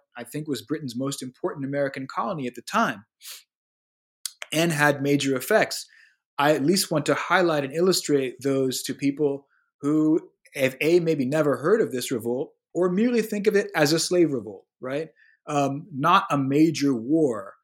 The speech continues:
waged by soldiers, both from Africa and Jamaica, but also soldiers, sail-, s-, soldiers, sailors, Marines, and officials from Europe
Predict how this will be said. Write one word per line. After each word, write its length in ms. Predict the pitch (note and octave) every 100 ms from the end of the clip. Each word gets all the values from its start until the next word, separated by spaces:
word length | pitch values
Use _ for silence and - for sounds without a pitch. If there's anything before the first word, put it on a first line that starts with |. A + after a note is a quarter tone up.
| _ _ _
waged 600 | A#2 C#3 D3+ D3+ C#3+ A2+
by 500 | C#3 C3+ C3 B2+ B2+ _ _
soldiers, 880 | - - E3 E3 C3+ B2+ A#2+ - -
both 200 | C3+ B2
from 180 | - D3
Africa 520 | D3+ C#3+ C#3+ C#3 C3 -
and 200 | C#3 A#2+
Jamaica, 520 | B2 D3+ D3+ C3+ A#2+ _ _ -
but 120 | B2+
also 640 | D3+ E3+ - D3 C3+ B2+ A#2+ _ _ _
soldiers, 600 | - E3 D3+ C3+ B2 A#2+
sail-, 280 | D#3+ D#3+ D3+
s-, 240 | - - -
soldiers, 540 | - E3+ D#3 C3 A#2+
sailors, 440 | - D#3+ C#3+ C3 B2
Marines, 680 | B2+ C3+ E3 D#3+ C3 A#2 - _ _ D3
and 100 | C3+
officials 640 | C3+ E3 D#3+ D3 C#3 - _ _
from 240 | - D3
Europe 420 | B2 F#3 F#3 C#3